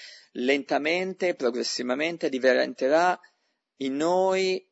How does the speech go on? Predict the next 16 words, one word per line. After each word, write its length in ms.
come 200
una 140
compagna 640
presente 420
ventiquattro 560
ore 80
al 60
giorno, 340
diventerà 460
qualcosa 500
di 320
integrato, 680
di 100
spontaneo. 520
Quindi 760
la 420